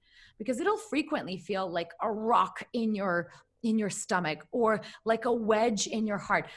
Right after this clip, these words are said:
Like, you really gotta allow yourself, it's almost like cleansing out, you know, a wound if you had it. You sort of gotta go all the way into it, right? That's the part that most people avoid.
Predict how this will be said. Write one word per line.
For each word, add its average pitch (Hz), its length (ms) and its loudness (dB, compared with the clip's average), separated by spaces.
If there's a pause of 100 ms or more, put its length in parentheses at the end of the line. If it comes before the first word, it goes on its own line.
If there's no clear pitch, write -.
Like, 226 160 0
you 269 120 0
really 392 400 0
gotta 247 360 -2
allow 220 500 2
yourself, 220 680 -2
it's - 140 -8
almost 320 420 -2
like 220 260 0 (420)
cleansing 226 800 0 (120)
out, 208 360 2 (140)
you 220 140 0
know, 185 220 0
a 196 80 -2
wound 208 460 0
if 214 160 -4
you 196 80 -2
had 185 220 -4
it. 214 120 -2
You 214 120 -4
sort 311 240 -6
of 339 80 -4
gotta 302 240 -4
go 208 480 0 (400)
all 339 500 4
the 392 100 4
way 247 440 2 (840)
into 247 440 -2
it, 165 160 -6
right? 208 300 2 (200)
That's 349 220 0
the 381 100 -2
part 330 300 2
that 247 100 0
most 254 240 -2
people 220 300 -6
avoid. 202 320 -2